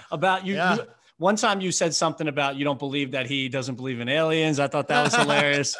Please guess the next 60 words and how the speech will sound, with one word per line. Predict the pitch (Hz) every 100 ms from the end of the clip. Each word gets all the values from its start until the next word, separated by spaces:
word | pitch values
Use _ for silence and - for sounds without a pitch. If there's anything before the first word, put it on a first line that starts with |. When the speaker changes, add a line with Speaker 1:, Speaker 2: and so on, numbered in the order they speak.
| - - -
Speaker 1:
But | 208 202
what | 254
Speaker 2:
We | 196
were |
Speaker 1:
would | 196
be |
Speaker 2:
down | 202
Speaker 1:
your | 240
Speaker 2:
in | 196
Texas, | 190 - 160 -
yeah. | 135 127 120 _ _ 202
Speaker 1:
Yeah, | 185
what's | 156 220 220
your | 262 208
next | 175 190 196 -
question | - 214 156 - 147 123
for | 143
Elon | 110 143 135 127
Musk? | 117 98 -
Just | 123 220 -
so | 247
I | 220
know, | 220 165
when | 139 147
you | 165
ask | 185 208 165 151
it, |
I | 143 135
could | 151
be |
like, | 156 143
"Oh | 165
my | 143
Speaker 2:
<sighs> | 135
Speaker 1:
God, | 160 135
like, | 127
Robin | 131 175 170 131
broke | 170 175
that | 160 156
news | 156 147 -
to |
the | 123
Space | - 156 -
with | 120 -
Spo | 147 127
show." | 185
Speaker 2:
Oh, | 196
wow, | 180 185
Speaker 1:
You | 170
know |
what |
I | 180
Speaker 2:
that, | 165
Speaker 1:
mean? | 147
Speaker 2:
that | 170 180
is, | 180 - - - -
so | 233 208
here's | 202 190
the | 175
thing, | 135 110